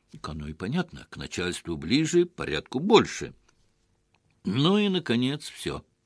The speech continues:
пришли. В смысле, трава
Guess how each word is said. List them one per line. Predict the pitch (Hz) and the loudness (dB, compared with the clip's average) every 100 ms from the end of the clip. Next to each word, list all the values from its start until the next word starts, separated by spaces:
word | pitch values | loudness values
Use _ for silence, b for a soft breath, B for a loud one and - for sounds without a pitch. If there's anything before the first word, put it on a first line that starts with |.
| - | -8
пришли. | 104 - - 65 - _ _ B B B | -6 -6 -10 -14 -16 _ _ B B B
В | - | -6
смысле, | 104 87 - 76 - B B B | -2 -2 -2 -4 -4 B B B
трава | 90 90 92 87 80 69 62 | -2 2 4 4 2 -2 -6